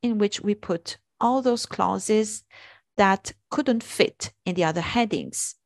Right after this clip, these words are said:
And we generally have a schedules section that, uh, contains very detailed information that couldn't fit in the, uh, in the main contract. Let's start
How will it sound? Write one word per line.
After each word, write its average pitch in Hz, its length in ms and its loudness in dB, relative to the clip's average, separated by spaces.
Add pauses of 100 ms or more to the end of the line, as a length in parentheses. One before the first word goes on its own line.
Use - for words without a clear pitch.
(140)
And 277 260 4 (160)
we 233 220 0
generally 214 320 2
have 190 420 4
a - 80 0
schedules - 880 -2
section - 800 -2 (340)
that, 165 500 0 (460)
uh, 175 180 -2
contains 185 580 -4
very 185 280 2
detailed 175 640 -2
information 175 760 -4
that 170 180 -4 (220)
couldn't 180 320 -4
fit - 500 -6
in 170 220 -4
the, 156 400 -6 (100)
uh, - 240 -4 (160)
in 175 80 -4
the 165 80 -2
main 160 200 -4
contract. - 720 -6 (320)
Let's 339 200 -2
start 220 320 4